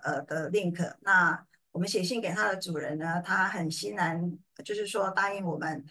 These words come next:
呃，用他的视频作为，呃，教学的教材，然后再次感谢他。等一，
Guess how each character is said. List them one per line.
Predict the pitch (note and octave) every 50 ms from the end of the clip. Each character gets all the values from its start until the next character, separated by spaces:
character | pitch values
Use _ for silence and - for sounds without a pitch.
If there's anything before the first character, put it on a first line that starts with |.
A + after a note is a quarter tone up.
| - - - _ _ _ _
呃， | - - E3+ E3+ - - - - - _ _
用 | A#3 A3+ G#3 F3+
他 | - - F#3+ G3
的 | F#3+ F#3 D3 D#3
视 | - - D3 -
频 | - F3 C#3+ D3+
作 | - G#3 E3+
为， | E3 D#3+ - - - - -
呃， | - A2 G#2+ G#2+ - - - -
教 | - A3+ G3 E3+
学 | F3 F3 F3 -
的 | -
教 | E3+ - G3 D3+ D3+
材， | - - F3+ - - -
然 | - - F3+
后 | F#3+ F#3 - -
再 | - F#3 E3+
次 | F3 - -
感 | F3+ - C3+ -
谢 | - - F3+ -
他。 | F3 F3 D#3+ D3+ D3
等 | - D#3 D#3
一， | E3+